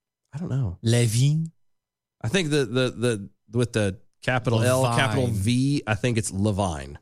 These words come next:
Speaker 2: Levine. I'll
Speaker 1: Yeah.
Speaker 2: go with Levine. Will, quote, "lead the federal sub-agency office to help states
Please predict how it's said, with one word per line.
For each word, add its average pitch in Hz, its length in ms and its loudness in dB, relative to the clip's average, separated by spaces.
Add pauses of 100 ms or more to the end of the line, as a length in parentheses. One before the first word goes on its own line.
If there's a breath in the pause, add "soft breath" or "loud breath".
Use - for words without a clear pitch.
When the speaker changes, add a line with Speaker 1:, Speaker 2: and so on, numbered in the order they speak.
Speaker 2:
Levine. 107 720 0 (140)
I'll 117 140 2
Speaker 1:
Yeah. 123 80 -2
Speaker 2:
go 127 80 2
with 117 140 0
Levine. 98 420 0 (300 loud breath)
Will, 156 400 2 (800)
quote, 196 380 -2 (180)
"lead 175 340 0
the 131 80 4
federal 120 640 0 (100)
sub-agency 101 1200 -2 (340)
office 98 560 -2
to 95 240 -2
help 104 240 -2
states - 680 -2